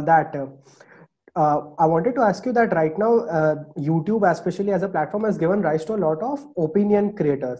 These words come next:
के हम ओपिनियन देते हैं about various topics। And Abhi and Neo on my podcast had, uh, like, a slight element about this thing, wherein they said के, uh, यार, अगर एक चीज हो रही है, which is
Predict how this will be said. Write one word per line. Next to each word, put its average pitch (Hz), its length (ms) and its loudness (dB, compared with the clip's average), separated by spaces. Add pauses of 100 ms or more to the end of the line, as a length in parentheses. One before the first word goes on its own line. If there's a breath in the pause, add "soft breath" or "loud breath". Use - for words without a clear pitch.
(120)
के 170 60 -4
हम 165 340 -4
ओपिनियन 160 400 2
देते 131 200 -6
हैं 135 60 -10
about 151 220 -4
various 135 240 -6
topics। 123 280 -12 (400 loud breath)
And 160 180 0
Abhi 165 280 4
and 226 160 2
Neo 208 160 2
on 196 180 0
my 196 180 -2
podcast 180 500 -4
had, 165 260 0 (140)
uh, 143 220 -4 (240)
like, 143 160 -6
a 156 60 -6
slight 156 500 -6
element 156 240 -6
about 139 280 -6
this 123 120 -14
thing, 214 200 -6
wherein 175 240 -2
they 180 140 -8
said 175 160 -4 (100)
के, 226 120 -2 (480 loud breath)
uh, 143 140 -2
यार, 202 200 0
अगर 202 420 -2
एक 196 220 -4
चीज 185 280 -2
हो 147 100 -2
रही 180 100 -4
है, 247 60 -4
which 202 180 -4
is 226 100 -2